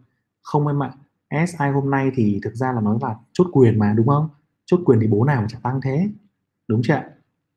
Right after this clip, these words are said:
Ừm, còn cái việc mà thị trường chung thì nó vẫn diễn biến theo thị trường chung thôi.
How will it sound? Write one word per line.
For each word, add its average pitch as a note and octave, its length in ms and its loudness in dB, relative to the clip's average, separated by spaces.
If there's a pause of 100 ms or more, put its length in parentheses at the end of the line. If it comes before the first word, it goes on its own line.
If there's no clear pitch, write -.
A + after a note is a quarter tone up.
(320)
Ừm, A2+ 460 -2
còn A2+ 340 4
cái A#2 100 0
việc D3+ 140 4
mà A#2 100 2
thị C#3+ 120 0
trường A2+ 220 4
chung D3 220 4
thì B2+ 60 -2
nó A#2 60 2
vẫn E3+ 120 -2
diễn F3+ 120 6
biến C3 100 4
theo D3 100 -2
thị D3 80 2
trường B2 120 2
chung D3 200 0
thôi. D3 220 0